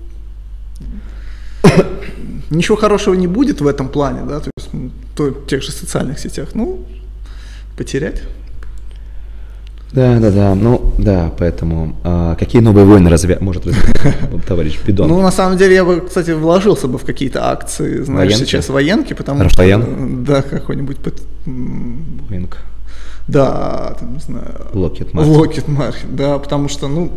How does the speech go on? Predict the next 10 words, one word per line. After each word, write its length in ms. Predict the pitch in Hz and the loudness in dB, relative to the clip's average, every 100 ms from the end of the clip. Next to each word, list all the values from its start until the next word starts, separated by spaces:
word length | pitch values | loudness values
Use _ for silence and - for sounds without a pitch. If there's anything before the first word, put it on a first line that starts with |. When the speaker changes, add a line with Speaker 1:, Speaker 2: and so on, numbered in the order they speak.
| - | -2
Speaker 1:
понятно, 400 | 147 175 190 - | 0 2 2 0
что 360 | - - 147 - - - - - - - - - - - | 0 0 0 0 0 0 0 2 0 0 -2 -2 -4 2
попытка 400 | 143 165 160 151 | 6 6 6 4
какого-нибудь 520 | 151 147 151 147 139 | -2 0 0 0 0
безумного 400 | 147 147 147 135 | 0 2 2 0
конфликта, 500 | 139 139 - 240 - | 0 -2 0 -2 0
я 160 | 214 226 | 0 0
такую 260 | 147 151 | 0 2
не 220 | 143 143 160 | 4 2 0
исключаю. 680 | 151 139 135 - 123 127 | -2 -6 -6 -6 -6 -4